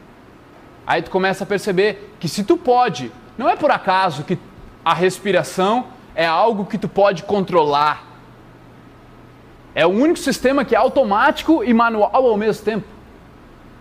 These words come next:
Quando tu coloca a consciência nele, quer ver? Dê uma respirada aí. Muita gente quase sem respirar aí, ó. É o único que tu pode controlar, cara.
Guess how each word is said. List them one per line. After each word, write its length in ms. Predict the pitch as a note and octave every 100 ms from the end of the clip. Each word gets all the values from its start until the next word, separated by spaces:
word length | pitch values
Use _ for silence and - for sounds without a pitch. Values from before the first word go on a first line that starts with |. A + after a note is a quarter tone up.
| -
Quando 180 | G3+ G#3+
tu 80 | -
coloca 540 | A3 G3 A#3 D4+ D4+ A#3 - - - -
a 80 | G3+
consciência 560 | B3+ B3 - B3 B3+ A3
nele, 320 | A#3 C#4+ - - - - - - - - - - - - - - -
quer 100 | D3
ver? 120 | A3
Dê 140 | A3
uma 120 | D#4 A4
respirada 440 | G#4 E4 F#4 G#4+
aí. 180 | A#4 - - - - - -
Muita 220 | F3 G3
gente 220 | G#3 G#3
quase 220 | G3 G3
sem 100 | A3
respirar 400 | G3+ G3 D#3+ F#3+
aí, 240 | G#3+ G#3+ A#3
ó. 80 | B2 - - - - - - - - - - - - - - - - - - - - - - - -
É 80 | G#3+
o 60 |
único 300 | A3 D4 E4
que 60 | -
tu 80 | G3
pode 260 | A3 A#3+
controlar, 420 | B3+ B3+ A#3+ C4 C#4
cara. 220 | A#2+